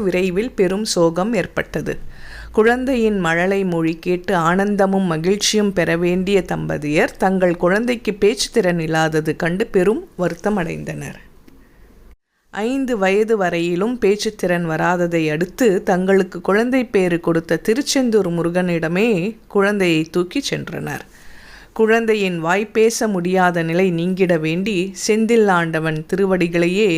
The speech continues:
தம்பதியர்கள் தஞ்சம் அடைந்தனர். தங்கள் குழந்தைக்கு முருகன்தான் பேசும் திறனை கொடுக்க வேண்டும், இல்லையெனில் குழந்தையுடன் கடலில் விழுந்து இறந்து விடுவோம் என்று சபதம் செய்து நாற்பத்தெட்டு நாட்களுக்கு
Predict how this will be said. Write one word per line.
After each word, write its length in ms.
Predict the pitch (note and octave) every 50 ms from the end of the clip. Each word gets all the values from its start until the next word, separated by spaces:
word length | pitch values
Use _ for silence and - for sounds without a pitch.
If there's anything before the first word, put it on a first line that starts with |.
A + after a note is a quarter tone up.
| D3+
தம்பதியர்கள் 800 | - G3+ D#3+ E3+ E3 F#3 F3+ F3 F3 E3+ E3 D#3+ D#3 F3 A#3 D4+
தஞ்சம் 440 | - G3+ E3 D#3+ E3+ - G#3+ G3+ F#3+
அடைந்தனர். 600 | D#3 C#3 C#3+ C#3+ D3 C#3+ C#3+ D3 D3 C3 - - - - - - - - - - - _ _ _ _ _ _ - - _ _ _ _ _ _ - - - -
தங்கள் 360 | G#3+ G#3 G#3+ G#3+ G#3 G3 F#3+
குழந்தைக்கு 580 | F#3 G3 G3 A3 A#3+ B3+ B3+ B3+ A#3+ - B3 G#3+
முருகன்தான் 680 | G3 F3+ F3+ G3 F#3+ G#3+ G#3 G3+ F#3+ F#3 G3+ A#3 C4 B3+
பேசும் 440 | - G#3+ G3 G#3 G#3 - A3 G3 F#3
திறனை 360 | - F#3 F3 F#3+ F#3+ F#3 F3 E3+
கொடுக்க 380 | - F3 E3+ F#3+ - - G3+ F#3+
வேண்டும், 400 | F#3+ F3+ F3 F3 E3+ F3 F3 E3+
இல்லையெனில் 580 | E3 E3+ F#3 G3+ G3 F#3 F3 E3+ E3+ E3 D#3
குழந்தையுடன் 720 | - - F3+ G3 G#3 G#3+ G#3 G#3 G#3 F#3+ F3+ F3 E3+ E3+ E3+
கடலில் 460 | - F3 F3 G3 G#3 A3+ A3+ A3 G3
விழுந்து 360 | E3+ F3 F3+ F#3+ G3+ G3 F#3+
இறந்து 360 | F3 E3 F3 F3+ G#3 G#3+ A#3 G#3+
விடுவோம் 460 | G3 F3 E3+ D#3+ F3 F#3 F#3 E3+ D#3
என்று 260 | D3+ D3+ D#3 D#3 D#3
சபதம் 440 | - - E3 D#3 F3 F#3+ A3 G#3+ F#3+
செய்து 400 | - - E3+ D#3+ D#3+ D#3 D#3+ D3+
நாற்பத்தெட்டு 720 | D#3 E3 F3 F#3+ F#3+ - A#3 A#3 - A3 G#3 G#3 - F3 D#3+
நாட்களுக்கு 720 | E3 E3 F#3+ G3 G3 - G3+ G3 G3 F#3+ F#3+ - - E3+